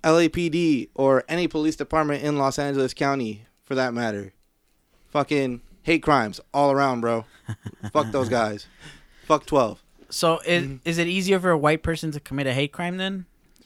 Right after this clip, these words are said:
Speaker 2: in today's world?
Speaker 1: Uh, I would say yes, 'cause it's more distinguishable as such, 'cause, like, a white person just hates every other color or whatever. And, but things get askew when, you know, colored people attack colored people,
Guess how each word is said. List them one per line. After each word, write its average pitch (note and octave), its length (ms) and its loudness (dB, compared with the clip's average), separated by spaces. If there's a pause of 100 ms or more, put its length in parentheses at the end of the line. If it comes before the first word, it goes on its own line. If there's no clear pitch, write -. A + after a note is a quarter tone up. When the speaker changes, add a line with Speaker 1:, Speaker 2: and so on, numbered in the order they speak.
Speaker 2:
in C3+ 80 -4
today's C3+ 380 -2 (180)
world? D#3+ 360 -4 (220)
Speaker 1:
Uh, D#3+ 280 4
I D#3+ 100 4
would F#3 160 4
say F3 160 0
yes, C#3+ 380 2
'cause D3 140 0
it's B2 100 -4
more C#3+ 140 0
distinguishable C#3+ 760 -2
as D#3+ 100 -2
such, F#3 240 -2
'cause, C#3 80 -4
like, B2 140 -4
a B2 100 -2
white A#2+ 220 -2
person A2+ 240 -6
just G#2+ 100 -8
hates A2 160 -4
every A2 220 -4
other G#2+ 100 -4
color A2+ 240 -4
or A#2 60 -2
whatever. B2 340 -4 (300)
And, C3+ 160 -2
but C3+ 200 4
things D#3 200 0
get D3 100 2
askew D#3+ 560 2
when, C3 320 -2
you B2 80 -6
know, A2 320 -6
colored B2 220 -2
people A#2 200 -6
attack G#2+ 220 -4
colored A#2 220 -4
people, C3+ 320 -10